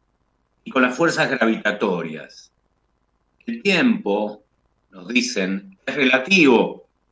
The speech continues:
aunque a nosotros nos parezca implacablemente determinado y taxativo.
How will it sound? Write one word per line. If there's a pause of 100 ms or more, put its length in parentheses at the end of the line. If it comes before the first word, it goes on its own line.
(720)
aunque
a
nosotros
nos
parezca
implacablemente
determinado (500)
y (100)
taxativo.